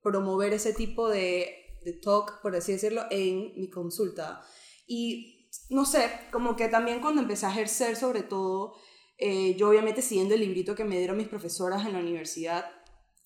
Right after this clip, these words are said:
o sea, no es que hice, no es que hacía dietas hiper restrictivas, pero sí tenía un, una restricción calórica de repente mucho más agresiva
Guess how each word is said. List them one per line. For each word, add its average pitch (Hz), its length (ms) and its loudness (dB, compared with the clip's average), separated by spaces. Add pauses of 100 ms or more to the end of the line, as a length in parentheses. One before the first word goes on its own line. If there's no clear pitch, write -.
(500)
o - 40 -14
sea, 214 100 0
no 220 100 4
es 220 60 0
que 277 100 2
hice, 262 280 2
no 226 100 2
es 226 60 -4
que 247 80 -4
hacía 247 220 0
dietas 233 280 0
hiper 233 240 -2
restrictivas, 202 540 0
pero 190 160 0
sí 214 180 -4
tenía 214 260 0
un, 214 140 0
una 214 220 0
restricción 185 500 -2
calórica 185 380 -2
de 190 100 -6
repente 170 420 -6 (380)
mucho 226 300 2
más 233 120 4
agresiva 202 720 0